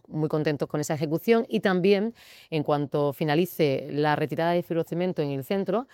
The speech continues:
comenzaremos con la reforma de la pista deportiva exterior, con una inversión de cuarenta mil euros que vamos a acometer también desde el ayuntamiento. Por tanto, serán ciento veinte mil euros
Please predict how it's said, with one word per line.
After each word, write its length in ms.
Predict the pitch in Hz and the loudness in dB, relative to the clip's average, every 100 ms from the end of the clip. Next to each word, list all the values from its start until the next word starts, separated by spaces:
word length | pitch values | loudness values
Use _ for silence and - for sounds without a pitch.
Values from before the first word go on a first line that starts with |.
| - - | -20 -4
comenzaremos 540 | 160 156 156 156 180 | 0 0 0 0 -2
con 160 | - 180 | 0 2
la 100 | 170 | 2
reforma 420 | 175 - 180 185 | 0 0 0 2
de 60 | 170 | 2
la 100 | 143 | 2
pista 300 | 170 - 175 | -2 0 2
deportiva 480 | 165 147 - 175 180 | 2 -2 -2 0 0
exterior, 580 | - - 165 190 196 | -2 -2 2 4 2
con 140 | - 156 | 0 -2
una 100 | 156 | 0
inversión 320 | 156 - 170 | 0 0 -2
de 60 | 160 | 0
cuarenta 320 | 143 143 143 | -2 -2 -2
mil 160 | 160 | 2
euros 240 | 170 190 - | 2 2 -2
que 80 | 147 | -4
vamos 180 | 139 | -6
a 60 | 143 | -6
acometer 260 | 143 139 143 | -6 -6 -6
también 240 | 139 143 | -6 -4
desde 160 | 147 131 | -4 -4
el 60 | |
ayuntamiento. 480 | 127 123 131 131 127 | -4 -4 -2 -2 -2
Por 100 | 131 | -2
tanto, 240 | 151 151 | -2 -4
serán 240 | - 160 160 | -2 0 2
ciento 300 | 165 160 160 | 2 2 4
veinte 260 | 147 143 | 2 0
mil 180 | 143 156 | 0 2
euros 380 | 170 160 165 | 2 2 -2